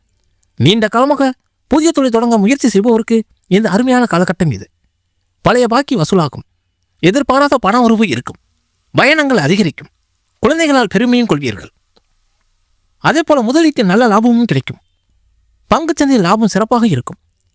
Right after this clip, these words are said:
நிலம், வீடு, வண்டி, வாகனம் போன்ற அசையும் அசையா சொத்துக்களை வாங்குவீர்கள். பொருளாதாரத்தில் நல்ல முன்னேற்றமும் இருக்கும். கடன் சுமை குறையும். சிலருக்கு எதிர்பார்த்தபடி உத்தியோகத்தில் நல்ல மாற்றம் இருக்கும்.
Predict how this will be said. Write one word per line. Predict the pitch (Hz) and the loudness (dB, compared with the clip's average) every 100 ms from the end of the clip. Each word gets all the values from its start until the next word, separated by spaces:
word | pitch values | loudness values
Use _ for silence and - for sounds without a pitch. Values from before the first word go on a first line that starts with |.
| _ _ | _ _
நிலம், | 127 175 131 101 _ | 2 2 0 -6 _
வீடு, | - 165 170 - - | 0 2 2 -4 -10
வண்டி, | - 214 294 | -4 -2 0
வாகனம் | 262 254 269 | 0 0 0
போன்ற | 226 208 151 | 0 -2 0
அசையும் | 160 269 | 0 0
அசையா | 190 240 220 | 0 -2 -2
சொத்துக்களை | 185 240 220 214 | -2 -2 0 0
வாங்குவீர்கள். | 151 151 123 107 - _ _ _ _ _ _ _ | 0 -2 -2 -4 -10 _ _ _ _ _ _ _
பொருளாதாரத்தில் | 208 294 330 302 262 220 | 0 2 0 0 0 0
நல்ல | 196 269 | 0 0
முன்னேற்றமும் | 233 233 262 247 | 2 0 2 2
இருக்கும். | 185 117 - _ _ _ _ _ - | 0 -2 -10 _ _ _ _ _ -4
கடன் | 214 302 | -2 -2
சுமை | 269 262 262 | -2 0 0
குறையும். | 120 127 127 _ _ _ _ _ | -4 -6 -8 _ _ _ _ _
சிலருக்கு | - 262 269 262 | -4 -2 0 0
எதிர்பார்த்தபடி | 262 320 302 294 220 226 233 | 0 2 0 -2 -4 -2 -2
உத்தியோகத்தில் | 180 277 262 233 | 0 0 0 -2
நல்ல | 180 233 | 0 2
மாற்றம் | 196 196 214 | 0 0 0
இருக்கும். | 135 117 - | -2 -4 -14